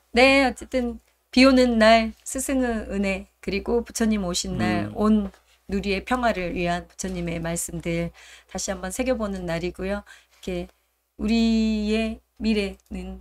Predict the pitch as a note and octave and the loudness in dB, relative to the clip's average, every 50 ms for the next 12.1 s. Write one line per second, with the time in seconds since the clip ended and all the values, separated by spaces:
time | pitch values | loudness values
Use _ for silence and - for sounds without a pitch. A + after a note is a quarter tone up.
0 | - _ - G3 F#3+ G#3 G3+ - C4 B3+ - C4+ A#3 A3 F3 - E3 E3+ E3 E3+ | -14 _ -6 -4 -4 -4 -4 -4 -6 -6 -4 -2 -2 -2 -2 -2 -2 -2 0 -2
1 | E3 E3+ - _ - - F#3+ F#3+ F3+ F3 F3 F3 E3+ E3+ - - - - G#3 G3 | -4 -6 -10 _ -8 -6 -4 -4 -4 -6 -8 -8 -8 -8 -8 -6 -4 -2 -2 -2
2 | F#3 - F3+ E3 - D#3+ D#3+ D#3 D#3+ D#3+ D3+ C#3+ D3 - G#3+ G3+ F#3 E3+ E3 D#3+ | -4 -4 -8 -8 -6 -6 -6 -6 -6 -4 -4 -4 -2 0 0 0 0 0 -2 -4
3 | - - - - G3+ F#3 - - E3+ - - - E3 E3 D#3+ E3+ E3 F3 - _ | -8 -12 -12 -10 -10 -10 -10 -8 -8 -8 -8 -8 -10 -14 -12 -12 -12 -14 -16 _
4 | - - G3 G3+ G#3+ G#3 G3 F#3 F#3 E3+ F3+ G3 G3+ G3+ G3 F#3 F#3 - F3 E3 | -8 -4 -4 -2 -2 -4 -6 -8 -10 -8 -6 -4 -4 -4 -4 -6 -6 -8 -10 -10
5 | _ - F#3+ F3 F#3 F3 E3 E3+ E3 E3+ F3 F3 F3 - - - - - _ _ | _ -8 -6 -2 -2 -2 -2 -4 -8 -8 -6 -6 -8 -8 -12 -20 -20 -20 _ _
6 | _ - F3+ - - - B3+ C4 - A#3 G#3+ - F#3 E3+ D#3+ F3+ F3 F3+ A3 B3+ | _ -8 -8 -8 -6 -6 -6 -4 -4 -4 -6 -6 -8 -12 -10 -10 -8 -6 -4 -2
7 | B3+ B3 A#3+ G#3+ F#3+ F3+ F3 F#3+ G3 F#3 - - - - - - _ _ _ _ | 0 0 -2 -2 -4 -6 -6 -6 -6 -8 -10 -16 -20 -20 -20 -20 _ _ _ _
8 | _ _ _ _ _ - - G#3+ E3+ A3 A3 G3+ F3+ F3+ F#3+ F#3+ - F#3+ F3 - | _ _ _ _ _ -6 -6 -4 -4 -4 -4 -4 -4 -4 -4 -6 -6 -6 -6 -6
9 | - - - G3 F3 E3+ E3+ - _ _ - F#3 F#3 - C4+ C4+ C4+ A3+ A#3+ F#3+ | -6 -8 -8 -8 -8 -8 -10 -12 _ _ -10 -8 -2 0 2 2 2 0 -2 -4
10 | F#3+ F#3 G3+ G3 F#3 - - - - F3+ F3 F3+ G3+ B3 A#3 - - G3 F#3+ F#3+ | -4 -6 -6 -6 -6 -6 -8 -8 -8 -8 -8 -6 -6 -6 -6 -4 -4 -4 -4 -4
11 | F#3 - - D#4+ D4+ D4 C#4 B3+ A3 A3+ G3+ G3 G3+ F#3+ - - - - - F#3 | -4 -2 0 2 2 2 2 0 -2 -2 -4 -4 -6 -6 -6 -8 -8 -10 -10 -8
12 | F3+ F3 | -10 -10